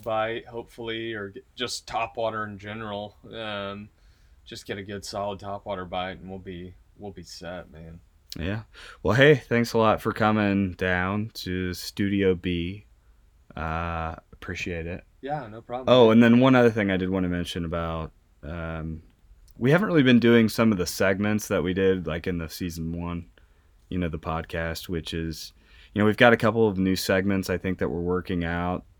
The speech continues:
Speaker 2: Uh, you know, I think we're gonna do, like, a debate style, um, a few episodes like that where we're,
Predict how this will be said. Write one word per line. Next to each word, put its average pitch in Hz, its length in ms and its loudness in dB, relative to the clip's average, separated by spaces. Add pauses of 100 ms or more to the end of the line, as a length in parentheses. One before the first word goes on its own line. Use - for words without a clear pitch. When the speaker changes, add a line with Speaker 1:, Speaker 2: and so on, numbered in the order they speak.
(140)
Speaker 2:
Uh, 85 520 -6 (680)
you 85 80 -6
know, 90 140 0
I 87 40 0
think 101 160 -6
we're 95 100 -2
gonna 92 160 2
do, 90 260 0
like, 87 180 -2
a 87 60 -2
debate 82 680 -4 (180)
style, 98 760 0 (320)
um, 87 680 -4
a 85 120 -10
few 98 200 0
episodes 92 460 -2
like 85 200 -2
that 90 280 0
where 87 140 -6
we're, 85 320 -4